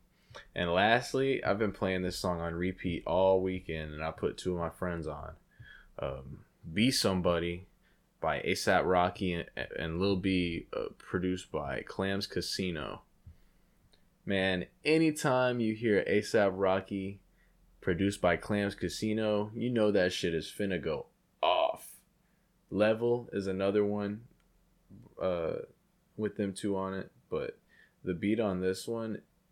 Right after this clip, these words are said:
is just so hard. And I mean, the production's good from the initial build up to, like, where it switches to the main beat. And then Rocky's verse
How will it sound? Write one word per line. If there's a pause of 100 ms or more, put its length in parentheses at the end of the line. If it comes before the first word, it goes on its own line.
(680)
is
just
so
hard. (1500)
And
I
mean,
the
production's
good
from
the
initial
build
up
to,
like,
where
it
switches
to
the
main
beat. (480)
And
then
Rocky's
verse